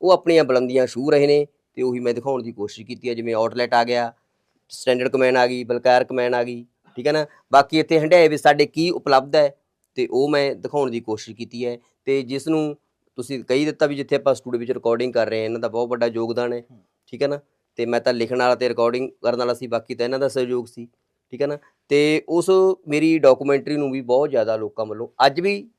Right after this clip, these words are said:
Speaker 1: ਪਿਆਰ ਮਿਲ ਰਿਹਾ ਹੈ, ਹਾਲਾਂਕਿ ਦੋ ਸਾਲ, ਡੇਢ ਸਾਲ ਹੋ ਗਿਆ ਇਹ ਮੇਰੀ ਬਣਾਈ ਹੋਈ ਨੂੰ। ਹਾਂਜੀ।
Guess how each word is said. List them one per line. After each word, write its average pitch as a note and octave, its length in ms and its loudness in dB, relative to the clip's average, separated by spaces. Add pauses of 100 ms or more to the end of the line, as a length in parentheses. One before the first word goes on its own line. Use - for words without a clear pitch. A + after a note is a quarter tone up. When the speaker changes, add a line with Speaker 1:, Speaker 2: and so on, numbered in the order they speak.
Speaker 1:
ਪਿਆਰ B2+ 200 2
ਮਿਲ G#2 200 -6
ਰਿਹਾ A#2 200 -6
ਹੈ, B2 60 -8
ਹਾਲਾਂਕਿ A#2+ 280 -6
ਦੋ A2+ 200 -8
ਸਾਲ, A2+ 360 -4
ਡੇਢ A#2 160 -12
ਸਾਲ C3 180 -2
ਹੋ G#2+ 120 -6
ਗਿਆ A2 200 -14 (380)
ਇਹ A2 120 -10
ਮੇਰੀ A2 240 -14 (540)
ਬਣਾਈ G2 220 -10
ਹੋਈ - 140 -20
ਨੂੰ। - 160 -20 (240)
ਹਾਂਜੀ। A#2 220 -10